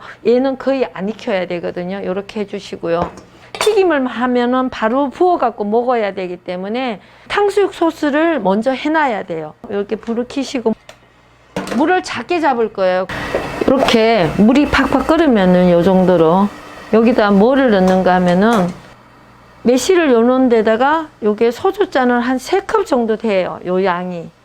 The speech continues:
매실을 요만큼. 이게 그냥 일반 매실이 아니고요. 홍매실이라는 건데 홍매실은 좀 순해요. 달면서도 약간 부드러워요. 이만큼 다 넣으세요.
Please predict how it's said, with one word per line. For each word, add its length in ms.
매실을 480
요만큼. 680
이게 360
그냥 340
일반 340
매실이 420
아니고요. 680
홍매실이라는 840
건데 200
홍매실은 560
좀 160
순해요. 680
달면서도 720
약간 260
부드러워요. 880
이만큼 420
다 180
넣으세요. 320